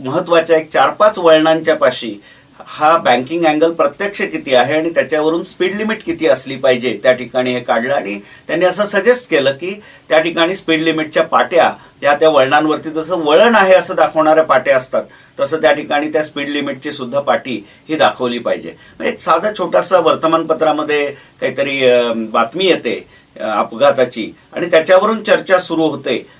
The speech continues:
आणि मुलांना असं वाटतं की नाही, आपल्यालाही याचा अभ्यास केला पाहिजे, अपघात टाळण्यासाठी काय केलं पाहिजे आणि त्यातून विज्ञानातला एखादा प्रकल्प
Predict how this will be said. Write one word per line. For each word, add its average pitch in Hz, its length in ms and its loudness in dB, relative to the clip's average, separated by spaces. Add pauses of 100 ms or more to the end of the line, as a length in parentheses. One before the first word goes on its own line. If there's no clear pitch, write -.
आणि 160 160 -2
मुलांना 160 360 2
असं 160 200 2
वाटतं 143 300 0
की 160 160 -6
नाही, 165 140 2
आपल्यालाही 156 460 0
याचा 147 200 0
अभ्यास 127 340 2
केला 135 200 0
पाहिजे, 131 240 -2
अपघात 131 420 0
टाळण्यासाठी 123 480 -2
काय 160 200 0
केलं 156 220 -2
पाहिजे 107 300 -4 (260)
आणि 180 140 -4
त्यातून 175 360 0
विज्ञानातला 147 720 0 (220)
एखादा 143 280 0
प्रकल्प 127 520 -2